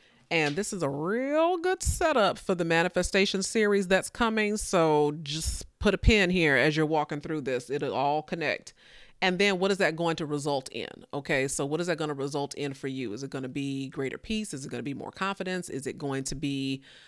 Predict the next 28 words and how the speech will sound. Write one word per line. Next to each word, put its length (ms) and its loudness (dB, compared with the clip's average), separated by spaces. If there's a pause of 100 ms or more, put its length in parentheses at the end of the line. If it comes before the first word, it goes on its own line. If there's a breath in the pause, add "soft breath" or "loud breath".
(240 loud breath)
a 80 0
realization 1080 0
that, 300 -2
wow, 380 0
you 120 -6
know, 100 -4
I 120 -2
could 160 -8
have 80 -8
been 160 -2
doing 260 -4
this 180 -2
all 300 0
along 420 -4
and 100 -4
I've 180 -2
really 180 -4
been 140 -6
holding 300 -4
myself 460 -4
back, 340 -2
you 60 -4
know, 300 -6 (340)
all 240 4
of 60 0
those 260 -2
things, 400 -8
okay? 340 2